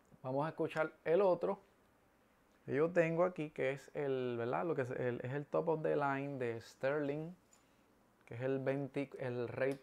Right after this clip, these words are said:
treinta y cuatro. Ok, este es para que lo vea por detrás cómo es. Tiene seis tornillos como el Music Man, ¿verdad? Este, originalmente. Y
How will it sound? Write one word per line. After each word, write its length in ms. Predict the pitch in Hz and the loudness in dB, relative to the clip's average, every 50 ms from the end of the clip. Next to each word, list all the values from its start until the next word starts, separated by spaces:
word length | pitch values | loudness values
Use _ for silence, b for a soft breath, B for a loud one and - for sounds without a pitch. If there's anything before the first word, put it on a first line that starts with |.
| - | -4
treinta 600 | - 135 135 131 131 123 123 117 - - 117 110 | 0 2 2 2 2 0 -2 -4 -4 -4 -4 -4
y 60 | 110 104 | -4 -6
cuatro. 680 | - - 131 131 139 147 143 131 113 120 113 120 131 - _ b b b b b b _ | -4 0 2 4 4 6 4 4 2 0 -4 -4 -6 -10 _ b b b b b b _
Ok, 80 | - - | -10 -8
este 240 | 127 127 123 - 127 | -8 -6 -6 -8 -8
es 60 | - | -6
para 100 | - 127 | -4 -2
que 80 | 120 127 | 0 0
lo 160 | 127 123 120 | 0 0 0
vea 180 | 123 127 127 123 | 0 -2 -2 -2
por 140 | 131 127 123 | -2 -2 -2
detrás 280 | 120 117 123 120 113 | -4 -4 -8 -10 -10
cómo 340 | - - 131 127 127 123 117 | -8 -8 -6 -4 -4 -6 -6
es. 120 | 117 127 - _ _ _ _ _ _ _ | -8 -12 -14 _ _ _ _ _ _ _
Tiene 160 | - 117 117 113 | -12 -10 -10 -8
seis 220 | - 131 131 110 | -4 -4 -4 -4
tornillos 480 | - 120 117 113 117 123 135 156 170 151 | -4 -4 -4 -2 -2 -2 -2 -2 -2 -2
como 160 | 143 131 127 | -2 -2 -2
el 80 | 117 | -4
Music 260 | 117 110 101 - 117 110 | -4 -6 -8 -8 -8 -8
Man, 300 | 113 113 117 123 135 135 | -8 -6 -6 -6 -6 -6
¿verdad? 320 | 123 113 113 117 127 131 | -6 -8 -8 -8 -8 -10
Este, 320 | 127 - - 123 117 110 | -12 -12 -10 -8 -8 -6
originalmente. 840 | 110 110 113 107 110 113 113 117 120 123 127 123 120 127 - - 190 214 _ _ _ _ _ b b b b b b b b b b b b b b b b b _ _ _ _ _ _ _ _ _ _ _ - | -6 -8 -8 -8 -8 -8 -8 -6 -4 -4 -4 -4 -4 -6 -10 -12 -16 -18 _ _ _ _ _ b b b b b b b b b b b b b b b b b _ _ _ _ _ _ _ _ _ _ _ -8
Y 280 | - 127 139 147 - | -6 -4 -2 -4 -4